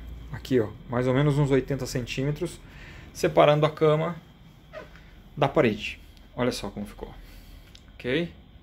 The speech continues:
Você tá vendo o armário aí, ó, guarda-roupa. Então, um espaço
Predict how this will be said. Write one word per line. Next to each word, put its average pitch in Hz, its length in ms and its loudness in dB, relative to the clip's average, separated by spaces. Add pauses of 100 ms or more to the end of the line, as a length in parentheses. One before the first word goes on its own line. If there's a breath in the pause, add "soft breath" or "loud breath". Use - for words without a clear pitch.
Você - 120 -20
tá 117 80 -8
vendo 110 160 -6
o 113 40 -2
armário 113 420 -2
aí, 139 240 0
ó, 113 40 0
guarda-roupa. 117 800 2 (360 soft breath)
Então, 262 140 -6
um - 20 -2
espaço 175 580 0